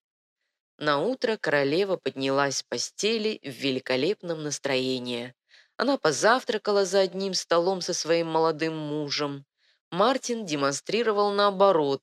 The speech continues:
самое унылое расположение духа. «А ты чего такой хмурый?» спросила Равена юношу.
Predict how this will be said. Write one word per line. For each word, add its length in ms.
самое 680
унылое 520
расположение 800
духа. 640
«А 100
ты 120
чего 280
такой 280
хмурый?» 640
спросила 580
Равена 420
юношу. 640